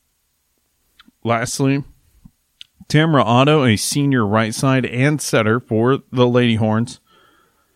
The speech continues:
She had five hundred and forty-three assists, four hundred and forty-one digs, one hundred and eighteen kills, sixty-nine aces, and sixty-four blocks. That rounds out the first team and the superlative honors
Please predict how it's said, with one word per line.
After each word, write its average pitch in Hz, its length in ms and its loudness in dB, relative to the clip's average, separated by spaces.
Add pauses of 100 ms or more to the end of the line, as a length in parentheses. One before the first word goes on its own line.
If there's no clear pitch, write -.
(160)
She 110 260 -2
had 107 300 -2 (960)
five 135 280 -2
hundred 127 260 0
and 98 80 -4
forty-three 95 400 -4
assists, 90 400 -6
four 123 220 2
hundred 110 280 2
and 92 120 -2
forty-one 104 460 -2
digs, 101 340 -6
one 113 180 0
hundred 135 320 -4
and 104 100 -2
eighteen 110 380 -4
kills, 104 300 -6
sixty-nine 107 640 -2
aces, 117 540 -4
and 135 400 -4 (100)
sixty-four - 1160 -12 (160)
blocks. 104 600 0
That 113 220 0
rounds 113 260 -2
out 110 300 0 (640)
the 104 100 -2
first 147 420 -2
team 131 380 2
and 147 540 2
the 110 380 2
superlative 139 800 2 (200)
honors 127 560 -2